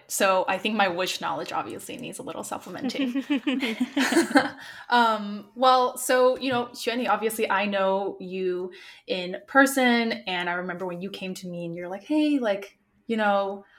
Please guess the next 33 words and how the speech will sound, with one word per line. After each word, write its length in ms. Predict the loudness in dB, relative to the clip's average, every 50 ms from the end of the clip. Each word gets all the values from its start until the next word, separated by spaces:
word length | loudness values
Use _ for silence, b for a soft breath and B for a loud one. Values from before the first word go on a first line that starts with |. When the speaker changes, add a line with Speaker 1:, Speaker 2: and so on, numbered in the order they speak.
| B B B B
Speaker 1:
I'm, 120 | -10 -10 -4 -2
like, 160 | -2 -2 0
thinking 160 | 0 -2 0 2
about 420 | 4 6 6 6 6 4 0 -2
getting 220 | -4 -4 -4 -4
more 120 | -4 -4 -6
involved 360 | -6 -4 -4 -4 -4 -4 -6 -6 -6
with 240 | -4 -4 -4 -6
the 80 | -8 -12
N 100 | -12 -12
F 100 | -12 -12
T 300 | -14 -12 -10 -10 -8 -8
world," 540 | -8 -6 -4 -4 -2 -2 -2 -2 -4 -6 -10 -18 _ -20
and, 520 | -16 -14 -12 -10 -10 -8 -8 -8 -8 -8 -10 -12 -14 _ _ _ _ -6
like, 200 | -6 -6 -4 -6
I 120 | -6 -6
think 180 | -6 -4 -2 0
I 100 | 0 0
had 220 | -2 -4 -6 -8
saw 240 | -10 -8 -6 -6 -6
some, 260 | -8 -8 -10 -12 -12
like, 280 | -14 -14 -16 -18 _ _ _ -6
rough 240 | -6 -6 -6 -8
drafts 400 | -6 -4 -2 0 0 -2 -2 -4
of 200 | -8 -12 -10 -8
the 120 | -8 -8 -8
witches, 460 | -8 -10 -8 -6 -4 -2 -2 -2 -4
and 100 | -6 -6
I 80 | -6 -8
was 160 | -8 -10 -10
literally 240 | -10 -8 -6 -6 -6
obsessed 560 | -6 -8 -8 -8 -6 -6 -8 -8 -8 -12 -14
immediately. 680 | -12 -12 -10 -8 -8 -8 -10 -10 -14 -14 -14 -14 -14